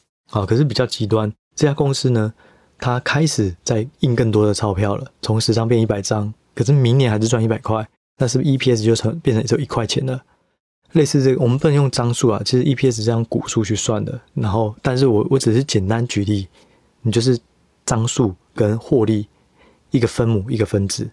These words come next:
你张数越多，发越多股票，办越多现增，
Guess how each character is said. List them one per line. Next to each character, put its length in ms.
你 100
张 220
数 180
越 140
多， 340
发 200
越 100
多 100
股 140
票， 340
办 140
越 80
多 140
现 200
增， 240